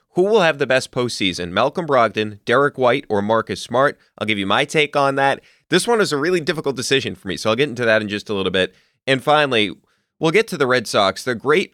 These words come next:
weekend has been ruined, right? They swept the Detroit Tigers. They bounced back after everything that transpired with the Pittsburgh Pirates. So they bounced back, and then we get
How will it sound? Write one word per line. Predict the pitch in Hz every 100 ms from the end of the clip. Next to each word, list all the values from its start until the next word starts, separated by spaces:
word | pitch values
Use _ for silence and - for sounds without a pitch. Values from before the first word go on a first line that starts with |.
| -
weekend | 117 151 131 98 92 90 -
has | 127 107
been | 123 110
ruined, | 110 87 -
right? | 107 120
They | 113 101 92 - _ _ _ _ _ _ _
swept | - 143 175 202
the | 196
Detroit | 165 147 113 120
Tigers. | 143 151 156 151
They | 110
bounced | 92 104 98 -
back | 147 185 165 -
after | 110 92 117
everything | 127 135 123
that | 107
transpired | - 107 101 - 110 110 104
with | 95 92
the | 98
Pittsburgh | 110 98 95 90
Pirates. | 123 143 156 151
So | - 113
they | 107
bounced | 135 147 -
back, | 123 110 110 - -
and | 110 104 98 95 92 _ -
then | 104 135
we | 139 135
get | 120 -